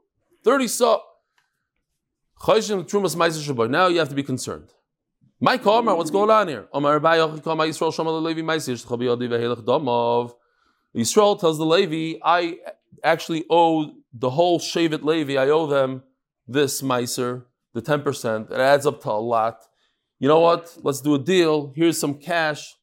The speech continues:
Release it." Says the Levi, "Oh,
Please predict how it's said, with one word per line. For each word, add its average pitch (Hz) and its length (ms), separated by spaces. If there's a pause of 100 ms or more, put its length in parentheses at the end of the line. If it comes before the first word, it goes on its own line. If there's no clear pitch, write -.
(100)
Release 165 420
it." 98 140 (960)
Says 92 160 (3250)
the 165 80
Levi, 156 640
"Oh, - 280